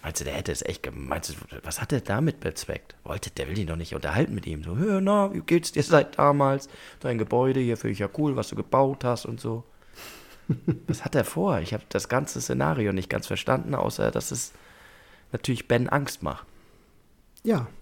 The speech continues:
Speaker 2: zum einen das, weil das ist ja das, woraus er seine Energie so ein bisschen zieht, aus der Angst.
Speaker 1: Mhm.
Speaker 2: Auf der anderen Seite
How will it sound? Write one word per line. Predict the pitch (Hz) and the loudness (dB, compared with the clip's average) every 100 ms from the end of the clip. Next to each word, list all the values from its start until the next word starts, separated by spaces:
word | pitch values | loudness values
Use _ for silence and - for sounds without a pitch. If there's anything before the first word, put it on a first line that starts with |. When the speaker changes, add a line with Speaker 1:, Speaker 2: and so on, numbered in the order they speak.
| - - - | -16 -16 -6
Speaker 2:
zum | - 151 | -2 0
einen | 147 156 165 147 - | 4 6 6 4 -2
das, | 131 135 208 - - - - - - _ - - - | -4 -2 -2 -4 -10 -16 -20 -20 -20 _ -20 -20 -2
weil | 151 143 | 0 2
das | 139 175 | 2 2
ist | 175 | 6
ja | 156 | 6
das, | 139 156 - | 6 2 0
woraus | 143 135 147 160 | 0 2 2 4
er | 139 | 4
seine | 147 147 | 4 4
Energie | 156 147 135 127 156 254 - | 4 4 2 0 2 0 -2
so | - 202 | -2 0
ein | |
bisschen | 196 202 208 | 0 2 2
zieht, | 202 226 220 | 2 0 0
aus | 143 - | -2 -2
der | 143 127 | -2 2
Angst. | 202 - - - - - - - | 0 0 -10 -18 -18 -16 -16 -4
Speaker 1:
Mhm. | 107 87 | 0 0
Speaker 2:
Auf | 107 | -2
der | 147 | 0
anderen | 143 170 | 4 6
Seite | 156 165 175 208 220 | 6 4 4 4 4